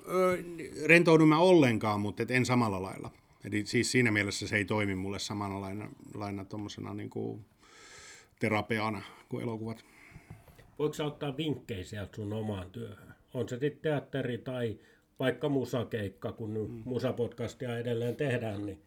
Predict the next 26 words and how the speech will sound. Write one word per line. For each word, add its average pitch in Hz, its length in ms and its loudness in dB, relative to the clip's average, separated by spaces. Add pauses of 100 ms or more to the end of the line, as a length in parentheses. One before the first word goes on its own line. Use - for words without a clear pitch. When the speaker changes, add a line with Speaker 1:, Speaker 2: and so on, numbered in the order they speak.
(200)
Speaker 1:
Mm. 135 200 -2
Speaker 2:
laajennetaan 117 580 -4
sinne. 117 340 -6 (440)
Löydätkö 165 400 -2
sä 127 140 -4
semmosia 120 440 -2
asioita, 117 340 -4
mitä 101 240 -10
sä 104 140 -14
voit 104 420 -14
hyödyntää 113 500 -4
omassa 113 480 -8
työssä? 120 420 -20 (180)
Speaker 1:
Joo, 185 240 2
toki, 175 340 0 (140)
toki. 160 280 -2
Ja 113 100 2
siis 127 320 0
mä 139 160 2
luulen, 135 240 2
että 120 120 -4
kaikki 147 280 0
tekee 95 320 -6
niin, 95 200 -6
että 98 240 -14
siis - 320 -10